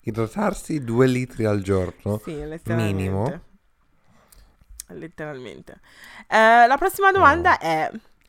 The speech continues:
Speaker 2: scegliereste di stare con una persona che amate o con una persona che ha tanti soldi? Tun tun tun. <laughs>
Speaker 1: No, io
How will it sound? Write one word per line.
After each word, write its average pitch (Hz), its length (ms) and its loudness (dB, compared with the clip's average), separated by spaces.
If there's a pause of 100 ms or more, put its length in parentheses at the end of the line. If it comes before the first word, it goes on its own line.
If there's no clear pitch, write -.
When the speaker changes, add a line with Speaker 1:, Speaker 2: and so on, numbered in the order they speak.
(440)
Speaker 2:
scegliereste 277 1000 2
di 185 260 -8
stare 208 440 6
con 247 120 -4
una 208 140 2
persona 208 420 -2
che 214 100 -2
amate 220 480 2
o - 100 0
con 214 120 -6
una 196 140 0
persona 185 360 -4
che 185 80 -8
ha 165 60 -2
tanti 160 320 -8
soldi? 143 500 -8 (320)
Tun 349 200 -12
tun 202 160 -10
tun. 359 400 -12 (920)
<laughs> - 380 -2 (2000)
Speaker 1:
No, 98 280 -6
io 131 340 -2